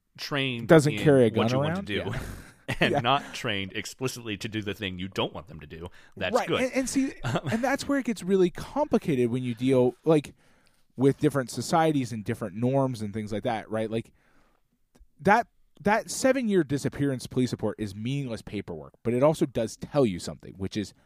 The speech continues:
Speaker 2: they know he's not there anymore.
Speaker 1: Right.
Speaker 2: Like
Speaker 1: And what it, what it also tells you is that any, any view in nineteen sixty-four of this as happy face authoritarianism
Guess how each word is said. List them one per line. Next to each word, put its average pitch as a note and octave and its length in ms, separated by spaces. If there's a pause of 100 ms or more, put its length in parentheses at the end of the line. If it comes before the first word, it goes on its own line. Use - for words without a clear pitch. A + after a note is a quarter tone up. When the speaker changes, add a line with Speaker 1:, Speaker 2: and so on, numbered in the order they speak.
(200)
Speaker 2:
they B2+ 160
know C3 240
he's A2 280
not G2+ 220
there G#2+ 280
anymore. C#2 460
Speaker 1:
Right. G2+ 240 (1000)
Speaker 2:
Like A#2+ 140
Speaker 1:
And A#2 80
what B2+ 100
it, A2+ 140 (240)
what B2+ 180
it A#2+ 100
also C#3 320
tells G#2+ 380
you G2 220
is F2+ 220
that F2 200 (160)
any, G#2+ 560 (2500)
any B2+ 300
view G#2 640
in G2+ 140
nineteen F#2+ 320
sixty-four F#2+ 720
of F2 240
this E2+ 220
as E2 240
happy F2+ 360
face - 460 (140)
authoritarianism G2 1000